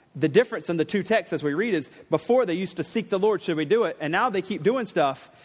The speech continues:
and we just assume they're still seeking the Lord, but there's no mention of that, and then they're doing, they're doing bad things. And that's what's going on here. We have him thinking he's doing the Lord's work, but the text doesn't mention at all that he's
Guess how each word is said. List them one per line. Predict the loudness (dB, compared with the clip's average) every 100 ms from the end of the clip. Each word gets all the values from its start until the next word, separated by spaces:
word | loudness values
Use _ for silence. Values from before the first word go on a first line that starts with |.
| -6
and | 0
we | 0
just | -2 -4
assume | -4 0 2 2
they're | 0
still | 0 -2
seeking | 0 -4 -2
the | -2
Lord, | 0 2 0 -4 -14 -20 _
but | -2
there's | 0 0
no | 0 0
mention | 0 -2 -2 -2
of | 0
that, | 0 -2 -4 -12 _ _ _ -20 _
and | 0
then | 2
they're | 2 2
doing, | 0 -2 -8 _ _
they're | -2 0
doing | 0 0
bad | 0 0 -4
things. | -10 -6
And | 2
that's | 2 2
what's | -2 0
going | 0 0
on | 0 -2
here. | -2 -2 -4 -14 -20 -20 -14 0
We | 2
have | 4 0
him | 0 0 0 -2 -10 -20 -20 _ _
thinking | 2 2 0 0
he's | 0 2
doing | 2 2
the | 0
Lord's | 2 2 2 -2
work, | -2 -2 -8 -20 _ _ _
but | 0
the | 2
text | 0 0 2 2
doesn't | 2 2
mention | 0 0 0
at | 4
all | 4 4
that | 2
he's | -2 -4 -6